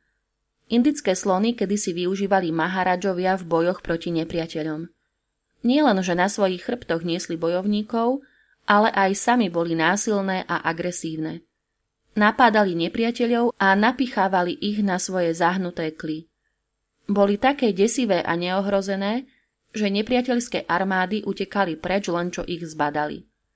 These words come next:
Dnes tie isté slony slúžia ako ťažné zvieratá. Pokojne a v mieri orú polia, ťahajú brvná a robia presne to, čo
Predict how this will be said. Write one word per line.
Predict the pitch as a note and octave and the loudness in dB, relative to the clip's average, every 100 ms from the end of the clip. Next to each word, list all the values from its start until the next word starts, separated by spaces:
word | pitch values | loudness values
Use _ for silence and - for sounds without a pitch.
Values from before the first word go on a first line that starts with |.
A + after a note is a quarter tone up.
| _ - | _ -14
Dnes | G3+ A#3+ D4+ D#4 | 0 4 4 2
tie | G#3 A3 | 0 0
isté | - G#3+ F#3 F3+ | 0 -2 0 -2
slony | F#3+ G3 G#3+ | -2 -2 -2
slúžia | G#3+ F#3 G3 G3+ - | -2 -4 -2 -2 -2
ako | F3 E3+ | -2 -4
ťažné | E3 F3 F3 E3+ | -4 -6 -2 -4
zvieratá. | E3 D#3+ D#3+ D#3+ E3 D#3 F3 _ _ _ _ _ _ _ | -2 -4 -4 -4 -8 -12 -14 _ _ _ _ _ _ _
Pokojne | A#3+ B3+ C4+ A#3+ A#3 A3 | 0 2 2 4 4 2
a | - E3 | -2 -2
v | |
mieri | F3 F3+ G3 - | -4 -4 -4 -4
orú | F3 D#3+ D#3 | -2 -4 -4
polia, | F3+ G3+ G#3+ G#3+ | -2 0 0 -2
ťahajú | G#3 F3+ F3 D#3+ D#3+ | -4 -4 -4 -4 -4
brvná | F3+ G3 G#3 G#3 A3 _ _ _ _ | -2 0 0 0 -4 _ _ _ _
a | G3 F#3+ | -2 2
robia | C4 B3 G3 | 2 4 4
presne | F#3+ A3+ B3 G3 | 2 0 -2 -4
to, | F3 G#3+ B3+ | -4 -2 -2
čo | B3+ | 0